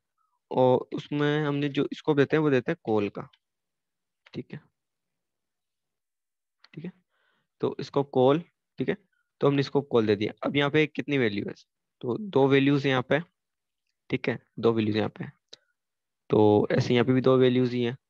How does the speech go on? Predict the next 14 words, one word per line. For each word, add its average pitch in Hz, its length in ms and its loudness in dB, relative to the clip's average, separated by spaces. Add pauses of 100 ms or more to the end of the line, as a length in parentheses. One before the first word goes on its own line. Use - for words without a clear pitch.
(380)
ठीक - 200 -10
है, 143 100 -2
तो - 560 -14
हम 117 80 -2
ऐसा 123 160 -2
करते 113 320 -6
हैं, 156 80 -6 (640)
इसको 120 280 -4
इस 120 160 -6
value 113 220 4
को 117 60 2
हटा 113 160 0
देते - 360 -8
हैं, - 60 -20